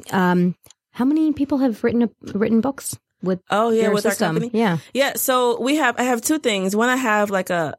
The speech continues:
Speaker 2: a, um, online system. So people that want to know how to publish their books step by step by step, but don't wanna try to figure it all out on their own,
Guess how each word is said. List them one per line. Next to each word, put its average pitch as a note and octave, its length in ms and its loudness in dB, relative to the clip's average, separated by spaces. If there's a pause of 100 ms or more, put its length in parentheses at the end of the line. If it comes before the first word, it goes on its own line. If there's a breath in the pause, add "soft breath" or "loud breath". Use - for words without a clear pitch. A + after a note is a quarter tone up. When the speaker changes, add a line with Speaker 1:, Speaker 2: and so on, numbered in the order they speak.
Speaker 2:
a, F#3 240 0
um, E3 260 2
online G3+ 440 2
system. E3 400 -2
So F#3 160 0
people B3 260 -2
that F#3 180 0
want F#3+ 400 0
to F3+ 600 0
know G3 240 0
how C#4 200 0
to A#3 160 -2
publish G3 340 -2
their F3+ 120 2
books E3 300 0
step F3+ 240 0
by G#3+ 120 2
step G#3 240 -2
by A3 120 2
step, F#3+ 280 0
but F3 160 2
don't F#3+ 200 0
wanna F3+ 200 0
try F#3 140 -2
to D#3+ 80 0
figure F#3+ 320 0
it F#3+ 80 4
all F3 260 2
out D#3+ 200 2
on F3+ 100 0
their E3+ 140 0
own, E3+ 300 0